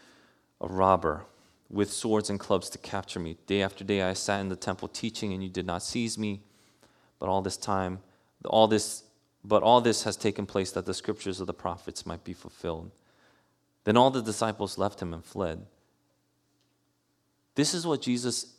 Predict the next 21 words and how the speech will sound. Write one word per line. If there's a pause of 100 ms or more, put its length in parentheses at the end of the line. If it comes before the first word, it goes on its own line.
te-, (180)
intends
to
do
by
telling
them
this. (440)
Jesus
reveals (380)
their
hearts
to
the
people (760)
that
have
come
to
arrest
him.